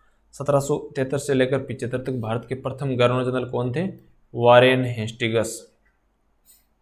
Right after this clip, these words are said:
वारेन हेस्टिंग्स। एक मैं आपको वो बताना भूल गया कि इसका यदि आपको पीडीएफ़ चाहिए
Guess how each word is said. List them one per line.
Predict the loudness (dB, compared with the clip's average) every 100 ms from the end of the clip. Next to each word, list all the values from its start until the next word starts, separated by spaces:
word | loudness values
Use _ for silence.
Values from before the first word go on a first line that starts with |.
| _ _ _ _ _ _ _ _ _ _ _ _ _ _ _ _ _ _ _ _ _ _ _ _ _ _ _ _ _ _ _ _ _ _ -4
वारेन | 2 2 2 -2 -8 _ _ _ -10
हेस्टिंग्स। | -10 -4 -2 -2 -4 -18 _ _
एक | -4 -4
मैं | -6 -4 0 0 0 -6 -6
आपको | -4 0
वो | 2 2
बताना | 0 -2 -2
भूल | -2 -2
गया | -4
कि | -6 -8
इसका | -8 -4 2 4
यदि | 6
आपको | 4 2 -4
पीडीएफ़ | -4 0 0 -2
चाहिए | -2 -2 -2 -4 -6